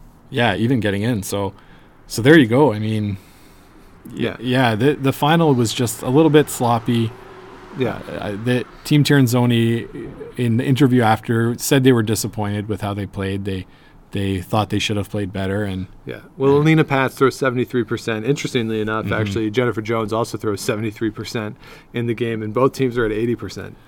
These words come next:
Speaker 1: Yeah, Jennifer Jones didn't seem to have her A game this week. Wh-, whether she was getting caught with the ice a little bit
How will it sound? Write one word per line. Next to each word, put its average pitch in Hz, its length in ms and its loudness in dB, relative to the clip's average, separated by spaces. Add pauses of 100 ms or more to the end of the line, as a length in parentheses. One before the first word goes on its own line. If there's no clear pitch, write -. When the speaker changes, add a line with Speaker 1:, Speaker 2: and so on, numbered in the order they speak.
(220)
Speaker 1:
Yeah, 120 160 2
Jennifer 185 360 4
Jones 135 340 2
didn't 131 220 4
seem 131 260 2
to 110 80 -2
have 110 180 0
her 107 500 -2 (280)
A 113 160 2
game 104 260 -2
this 101 220 -6
week. 107 360 -4 (560)
Wh-, 113 260 0
whether 131 260 4
she - 120 0
was 117 140 0
getting 113 220 0
caught 113 240 -2
with 110 80 -10
the 110 120 -4
ice 110 200 -2
a 120 40 -4
little 110 220 0
bit 113 440 -2